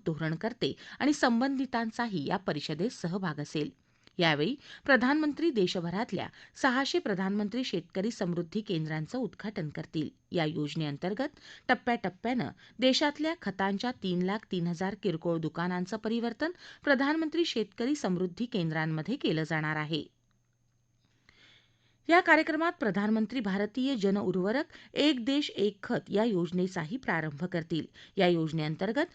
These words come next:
प्रधानमंत्री भारत युरिया बॅग्सचीही सुरुवात करतील. यामुळे खत कंपन्यांना भारत या एकाच ब्रँडच्या नावाखाली खतांचं विपणन करायला मदत होईल. प्रधानमंत्री या कार्यक्रमातून प्रधानमंत्री शेतकरी सन्मान योजनेच्या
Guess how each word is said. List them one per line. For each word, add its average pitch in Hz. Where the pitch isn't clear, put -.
प्रधानमंत्री 294
भारत 202
युरिया 196
बॅग्सचीही 170
सुरुवात 220
करतील. 320
यामुळे 294
खत -
कंपन्यांना 190
भारत 254
या 311
एकाच 247
ब्रँडच्या 180
नावाखाली 160
खतांचं 247
विपणन 233
करायला 160
मदत 214
होईल. 165
प्रधानमंत्री 190
या 208
कार्यक्रमातून 202
प्रधानमंत्री 320
शेतकरी 262
सन्मान 202
योजनेच्या 170